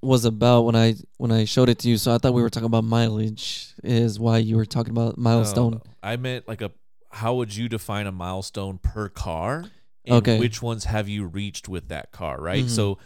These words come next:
Speaker 2: you might not measure your ownership mile-, milestones the same way with the Mustang as you would the Taco, right?
Speaker 1: Yes.
Speaker 2: Those are di-, two different kind of cars, so you might have a different style. Like, okay, well, it doesn't matter that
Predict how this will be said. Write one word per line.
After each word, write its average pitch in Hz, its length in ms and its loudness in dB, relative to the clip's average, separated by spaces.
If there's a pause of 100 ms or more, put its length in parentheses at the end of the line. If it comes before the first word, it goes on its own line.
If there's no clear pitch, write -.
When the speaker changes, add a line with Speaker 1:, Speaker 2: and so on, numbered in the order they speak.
(320)
Speaker 2:
you 127 140 -4
might 139 240 -4
not 131 200 -4
measure 113 420 -2
your 101 600 -4 (180)
ownership 110 680 -6 (100)
mile-, 85 460 -10 (160)
milestones 92 680 -8
the 95 100 -10
same 107 300 -4
way 104 180 -4
with 98 160 -6
the 87 100 -10
Mustang 90 560 -8
as 90 200 -8
you 95 120 -8
would 87 380 -8 (840)
the 92 120 -14
Taco, 92 500 -4
right? 92 300 -6 (100)
Speaker 1:
Yes. - 640 -6 (220)
Speaker 2:
Those 120 180 -2
are 117 60 -2
di-, 127 200 0 (100)
two 143 180 0
different 123 360 -4
kind 117 180 -6
of 113 80 -4
cars, 107 380 0
so - 100 -6
you 110 140 -2
might 110 220 -6
have 104 220 -4
a 98 60 -2
different 98 460 -6
style. 92 360 -2
Like, 85 180 -6
okay, 98 300 -4
well, 92 440 -4 (920)
it 120 160 -4
doesn't 117 320 -4
matter 107 380 -4
that 92 360 -4